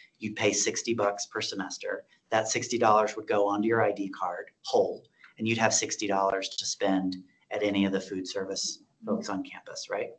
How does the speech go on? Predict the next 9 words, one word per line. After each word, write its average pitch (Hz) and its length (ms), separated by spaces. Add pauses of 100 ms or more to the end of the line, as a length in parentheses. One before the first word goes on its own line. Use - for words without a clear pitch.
(1120)
But 123 160
every 127 300
student 113 340
who 104 80
takes 104 260
an, 107 180 (100)
an 107 200
in-person 104 520
class 92 640